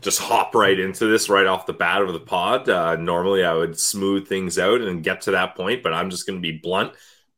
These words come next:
Neither of these guys are getting it done, and I feel like this is a situation, Ross, where Jacques Martin can try to, I don't know, enforce, maybe isn't the right word, but show some accountability and say, Look,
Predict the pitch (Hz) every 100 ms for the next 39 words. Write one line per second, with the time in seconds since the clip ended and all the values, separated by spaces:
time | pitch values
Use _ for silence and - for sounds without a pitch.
0 | _ - 98 139 139 110 113 95 87 95
1 | 101 92 82 - 92 87 90 98 123 -
2 | 92 90 87 - - - _ _ 104 -
3 | 127 123 117 - 170 175 113 120 131 123
4 | 123 110 - 113 - 92 107 107 87 80
5 | 82 82 - 92 82 80 - _ _ 92
6 | 104 104 - 101 92 - 98 90 82 90
7 | 82 80 - _ _ - - 110 110 107
8 | 98 95 90 - _ _ _ _ _ _
9 | _ - 139 135 90 85 95 - - 98
10 | 120 - - - 104 104 110 107 104 98
11 | 107 85 95 104 117 - 90 - - -
12 | 101 110 - 98 82 - 104 101 82 92
13 | 98 110 127 98 - 92 104 113 -